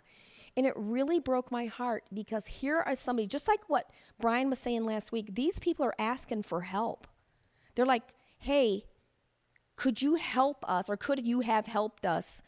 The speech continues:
keep our marriage together if we would have had this kind of, um,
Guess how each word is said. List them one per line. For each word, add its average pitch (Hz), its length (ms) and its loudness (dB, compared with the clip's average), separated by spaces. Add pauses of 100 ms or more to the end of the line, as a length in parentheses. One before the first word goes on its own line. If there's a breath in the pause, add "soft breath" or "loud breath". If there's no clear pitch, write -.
(580 soft breath)
keep 233 240 2
our 190 120 2
marriage 247 460 2
together 180 480 2
if - 160 -4
we 220 100 0
would 233 120 2
have 214 80 0
had 196 340 0
this 214 260 -2
kind 208 420 -2
of, 180 300 0 (460 soft breath)
um, 180 560 -4